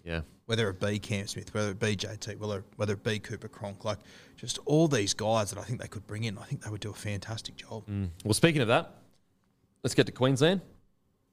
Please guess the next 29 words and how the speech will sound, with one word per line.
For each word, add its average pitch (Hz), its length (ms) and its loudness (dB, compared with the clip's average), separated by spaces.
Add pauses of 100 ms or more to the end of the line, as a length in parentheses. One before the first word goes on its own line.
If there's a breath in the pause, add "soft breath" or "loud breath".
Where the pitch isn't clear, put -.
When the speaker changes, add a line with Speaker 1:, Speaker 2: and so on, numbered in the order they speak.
(120)
Speaker 1:
Look, 127 140 8
to 151 100 2
be 165 80 10
honest, 143 160 6
I 143 60 8
don't 156 80 8
think 143 100 4
there's 87 160 0 (160)
that 110 220 4
much 104 260 0
to 98 80 -8
talk 98 260 0
about 95 300 4
that 98 140 0
we 95 80 -4
haven't 101 240 2
already 98 160 0
said 92 420 0
in 92 220 -6
Game 95 240 0
Two 95 200 -2
review. 110 380 0 (720 loud breath)
But, 127 180 8
I 139 40 2
mean, 135 180 6
their 120 120 6
biggest, - 720 4
um, 104 360 4 (120)
concern 107 720 2